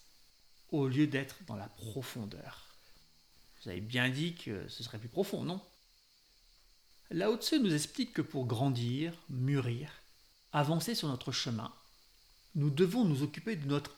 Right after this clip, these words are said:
intérieur, de ce qui est en nous, au plus profond,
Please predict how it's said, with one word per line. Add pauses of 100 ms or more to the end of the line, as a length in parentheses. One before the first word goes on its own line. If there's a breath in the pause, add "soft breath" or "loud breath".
intérieur, (460)
de
ce
qui
est
en
nous, (480)
au
plus
profond,